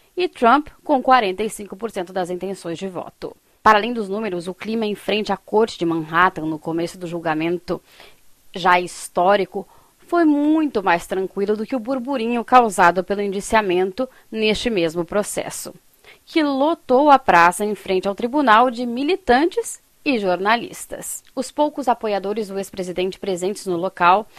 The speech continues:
dizem que não acreditam que ele será preso e que o julgamento não passa de uma perseguição política.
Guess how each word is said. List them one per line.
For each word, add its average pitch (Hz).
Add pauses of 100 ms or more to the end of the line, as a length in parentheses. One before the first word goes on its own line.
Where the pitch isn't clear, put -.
(160)
dizem 208
que 202
não 226
acreditam 233
que 214
ele 208
será 208
preso 175 (200)
e -
que 196
o 180
julgamento 180
não 311
passa 175
de 190
uma 196
perseguição 196
política. -